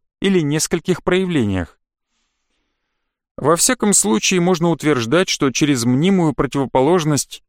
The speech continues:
или противоречие при неспособности принять решение, сомнении или безрезультатном желании выражается боязливая установка.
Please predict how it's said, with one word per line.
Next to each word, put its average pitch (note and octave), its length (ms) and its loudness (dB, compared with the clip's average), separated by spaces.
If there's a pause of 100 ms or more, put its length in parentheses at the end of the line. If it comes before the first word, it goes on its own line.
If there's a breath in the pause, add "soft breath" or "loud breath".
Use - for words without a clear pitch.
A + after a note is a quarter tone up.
(140)
или D#3 260 2
противоречие C3 920 -2 (320)
при B2 180 0
неспособности B2 840 0
принять C#3+ 420 -2
решение, A#2+ 640 0 (280)
сомнении B2 840 2
или C3 280 2
безрезультатном C3+ 840 0
желании C#3 580 0 (380)
выражается D#3 680 0
боязливая C#3 760 2
установка. E3 760 -2